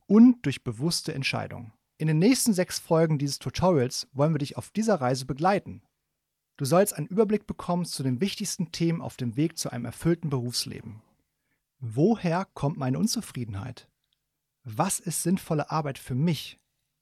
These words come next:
Was sind eigentlich meine Stärken? Und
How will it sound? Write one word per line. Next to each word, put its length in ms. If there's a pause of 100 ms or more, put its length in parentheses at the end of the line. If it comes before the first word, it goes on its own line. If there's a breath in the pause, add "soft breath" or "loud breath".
(400)
Was 260
sind 140
eigentlich 440
meine 220
Stärken? 720 (600)
Und 440